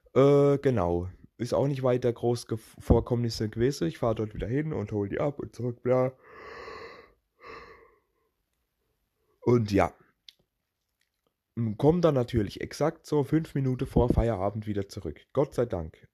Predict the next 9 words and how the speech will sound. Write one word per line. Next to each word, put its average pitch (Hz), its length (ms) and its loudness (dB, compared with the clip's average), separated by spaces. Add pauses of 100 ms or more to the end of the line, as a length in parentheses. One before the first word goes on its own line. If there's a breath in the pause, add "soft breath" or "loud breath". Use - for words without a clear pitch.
War 104 100 0
ja 117 80 2
super 147 300 -4
Timing, 123 400 -2
hat 92 160 -6
alles 107 260 -4
mega 139 260 -2
gut 110 240 -6
funktioniert. 92 640 -10